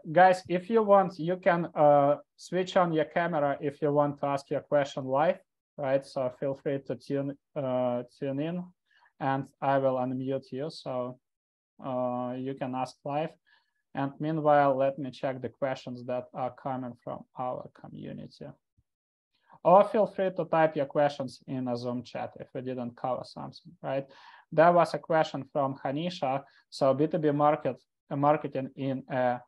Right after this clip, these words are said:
recessionary environment with slashed marketing budgets. Uh, so in this case, uh, again, coming back to what I have said, yeah, uh, you are leaving,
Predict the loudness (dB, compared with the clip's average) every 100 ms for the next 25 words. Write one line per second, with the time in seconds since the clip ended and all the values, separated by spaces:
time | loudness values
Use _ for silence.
0 | _ -10 -8 -2 -2 0 -4 -2 0 0
1 | -2 -6 -2 0 0 -2 -6 -8 -6 -6
2 | -6 -12 _ _ -16 -6 -4 -4 -6 -6
3 | -4 -4 -8 -12 -6 -2 -2 -4 -8 -12
4 | -20 -20 -16 -2 4 6 4 2 -4 4
5 | 4 4 0 -2 2 2 2 0 4 6
6 | 6 2 -6 _ -8 -2 0 0 -4 -16
7 | -20 _ -20 _ _ _ _ _ _ 2
8 | 4 4 4 4 4 2 4 4 2 -2
9 | -2 -2 -8 -8 -8 -8 _ _ 0 2
10 | 2 -4 _ _ _ -4 -2 -2 -2 4
11 | 6 6 6 4 0